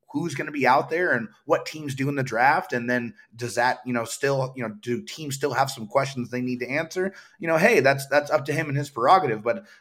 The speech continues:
I mean, if it's just him not wanting to come, come back to the Chargers, I mean, hey, that could be it too. But if it's not that, this is a big move that, that should be made. I think it's a no-brainer.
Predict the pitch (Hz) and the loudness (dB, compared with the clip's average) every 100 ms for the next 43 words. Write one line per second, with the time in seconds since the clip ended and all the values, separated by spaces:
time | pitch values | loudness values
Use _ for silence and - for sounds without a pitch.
0 | - 113 113 120 135 135 - 190 190 175 | -16 -10 -6 -6 -4 -8 -4 -4 -4 -6
1 | 165 143 143 123 143 143 135 120 107 - | -6 0 2 2 0 -2 -6 -8 -10 -10
2 | 147 143 151 143 135 180 214 233 247 247 | 0 2 2 0 -2 4 6 6 4 2
3 | - _ _ 107 117 180 139 147 147 143 | -4 _ _ -10 -2 2 4 2 2 -2
4 | 156 120 - 190 113 123 180 139 - 170 | 0 0 0 0 2 2 0 -2 0 4
5 | 214 - 120 117 - - 202 135 135 107 | 4 4 4 4 0 -8 -8 -2 -2 2
6 | 117 147 117 147 156 139 110 127 120 - | 4 4 4 -2 0 0 0 -2 -6 -2
7 | 180 160 113 127 170 110 - 127 120 107 | -2 0 -2 -2 -2 -2 -4 -6 -8 -6
8 | 107 104 107 | -8 -6 -10